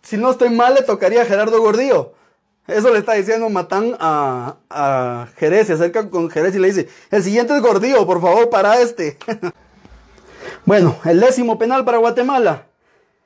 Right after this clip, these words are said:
Todos agarrados de las manos en el país.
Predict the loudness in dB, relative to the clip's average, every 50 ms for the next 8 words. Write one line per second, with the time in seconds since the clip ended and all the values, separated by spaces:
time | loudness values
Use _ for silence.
0 | _ _ _ _ _ -2 2 4 4 6 4 4 2 2 2 4 4 4 4 4
1 | 4 4 4 4 4 4 2 2 2 2 2 2 2 2 0 0 2 2 2 2
2 | 2 0 2 4 4 4 4 2 0 -2 -4 -8 -14 -18 _